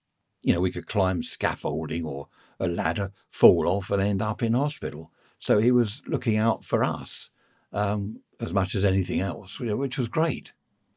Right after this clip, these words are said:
When I was a radio and T V apprentice engineer, I was sixteen, and I remember in the workshop, a service manager came up to me and he said, "We've got the police here."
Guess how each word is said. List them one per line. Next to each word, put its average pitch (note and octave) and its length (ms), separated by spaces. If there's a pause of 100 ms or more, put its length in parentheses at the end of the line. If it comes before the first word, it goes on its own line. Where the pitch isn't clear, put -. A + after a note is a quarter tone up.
(300)
When A2 220
I G#2+ 60
was G#2 200
a F#2 300
radio G2 420
and F2+ 220 (100)
T G2+ 220
V F#2 140
apprentice F2+ 680
engineer, F2 540
I E2 40
was E2+ 140
sixteen, F#2 600 (440)
and G2 260
I F#2+ 40
remember G2 280
in F2 80
the F#2 60
workshop, - 600
a G2+ 240 (240)
service F#2+ 440
manager F#2 360
came F2+ 240
up E2 140
to G#2 100
me F#2+ 100
and F#2+ 80
he F#2 80
said, F2+ 240
"We've F#2+ 120
got - 180
the G2 100
police A#2+ 420
here." D2+ 260